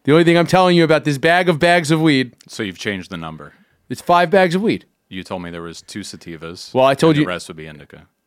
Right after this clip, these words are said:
Speaker 1: Uh, well, uh, all I'm telling you is there's a, there's an indiscriminate amount of any, any amount, and then there is one, according to the people who genetically created these seeds,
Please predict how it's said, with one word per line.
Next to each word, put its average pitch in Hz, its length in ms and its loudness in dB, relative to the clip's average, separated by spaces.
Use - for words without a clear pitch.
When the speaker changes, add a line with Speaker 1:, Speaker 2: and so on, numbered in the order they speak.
Speaker 1:
Uh, 123 160 2
well, 135 220 0
uh, 120 140 -2
all 156 220 2
I'm 156 80 0
telling 147 260 2
you 139 160 2
is 127 140 2
there's 120 200 0
a, 110 220 0
there's 107 160 -6
an 113 100 -8
indiscriminate 151 580 0
amount 135 240 0
of 127 60 0
any, 139 220 2
any 139 200 0
amount, 147 340 0
and 123 100 -6
then 131 120 -2
there 120 120 0
is 113 160 -4
one, 160 580 0
according 160 460 2
to 160 100 2
the 151 80 2
people 151 320 -4
who 143 120 0
genetically 139 640 -2
created 147 400 0
these 143 160 -4
seeds, 131 480 -4